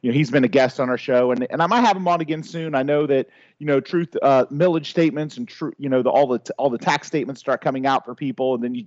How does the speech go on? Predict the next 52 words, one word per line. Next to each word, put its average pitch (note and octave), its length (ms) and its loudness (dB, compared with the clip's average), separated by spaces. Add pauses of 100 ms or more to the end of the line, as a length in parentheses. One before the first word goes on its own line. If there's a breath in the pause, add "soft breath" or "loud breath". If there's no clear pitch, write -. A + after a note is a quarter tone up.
(120)
people C3 240 -8
start A#2 280 0
doing D#3+ 240 2
their C#3+ 100 -2
taxes C#3+ 460 -2
for C#3 120 -8
the C3 120 -8
year C3+ 360 -2 (360 loud breath)
to - 80 -20
talk C#3+ 260 2
about C3 240 0
property B2+ 320 -2
taxes. B2 360 -2
I C3+ 60 2
may D3 140 -6
try C#3+ 220 -2
and A#2+ 80 -4
have B2 160 0
him B2 260 -8
come B2 180 -6
on C3 280 -4 (100)
the A#2+ 80 -12
show A#2+ 240 -2
again A2+ 240 -4
soon, A#2 340 -4
but A2 180 2 (240 loud breath)
he's D3+ 140 -2
been D3 160 4
a C3 40 4
valuable C3 440 4
resources A#2+ 560 -4
for A#2 200 -4
us G#2+ 100 -6
over A2+ 180 0
the G#2+ 80 -6
years. A2+ 280 0
And A2+ 100 0
I G#2+ 60 4
think, B2+ 300 -2
uh, A2 200 4 (380 loud breath)
despite E3 440 2
my D3 120 2
sometimes, C#3+ 800 0
um, B2 500 2
you C#3+ 100 -8
know, C3 60 -6
just D3+ 160 -6
like D3+ 160 2
with C#3+ 140 0
anyone, D3 380 0
having C3+ 360 -2
different, D3+ 360 -4